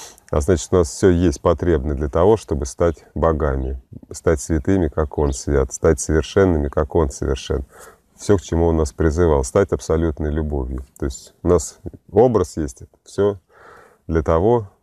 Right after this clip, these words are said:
то есть потребное для жизни, веселья у нас все есть, и для благочестия, для святости, для праведности, для, для познания Господа.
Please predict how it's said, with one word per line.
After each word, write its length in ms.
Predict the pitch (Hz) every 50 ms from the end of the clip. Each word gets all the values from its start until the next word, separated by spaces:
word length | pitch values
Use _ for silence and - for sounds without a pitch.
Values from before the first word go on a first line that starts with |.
| _ _ _
то 80 | -
есть 120 | 69 - -
потребное 540 | 82 80 73 - 92 90 76 73 76 71
для 220 | 69 71 73 71 71
жизни, 380 | 73 101 117 117 98 98 92
веселья 500 | 87 82 82 76 - - 110 113 110 104
у 40 | 104
нас 140 | 101 98 -
все 160 | - - 92
есть, 160 | 90 85 - -
и 100 | - 120
для 160 | 113 95 87
благочестия, 760 | 80 80 85 85 78 78 73 - - - 65 64 - - - 73
для 180 | 64 67 67
святости, 520 | - - - 98 104 - - 80 - - -
для 200 | 64 65 65 65
праведности, 760 | - 82 87 87 80 73 69 71 67 - - _ - 62 - - _ _ _ _ _ _ _ _ _ _ _ _ - - _
для, 260 | - 82 73 73 69 - - - -
для 180 | 110 107 80 71
познания 500 | - 82 78 73 92 87 85 78 76 71
Господа. 560 | 73 82 78 69 - - 73 67 64 67